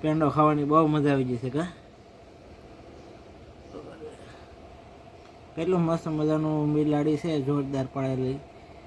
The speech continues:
અમારા મમ્મી એને દૂધ ને એવું બધું પીવડાવે છે અને ઘી ખાઈ જાય છે ને બધું ખાઈ જાય છે અને જલસો છે. અને પેંડા હમણાં બે દિવસથી ખાય છે.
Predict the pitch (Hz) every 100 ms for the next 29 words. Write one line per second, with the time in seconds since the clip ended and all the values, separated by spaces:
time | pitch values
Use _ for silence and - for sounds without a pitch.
0 | - - 139 131 131 127 135 139 135 131
1 | 131 131 127 139 131 135 131 127 131 147
2 | 156 151 127 117 123 123 131 - - -
3 | - - - 120 120 113 135 147 147 -
4 | 143 139 135 131 135 123 131 131 - 151
5 | 147 123 123 117 117 131 143 139 123 117
6 | 120 - - - - - - 131 123 123
7 | 127 113 139 151 147 131 135 131 131 131
8 | 131 127 - 127 127 127 131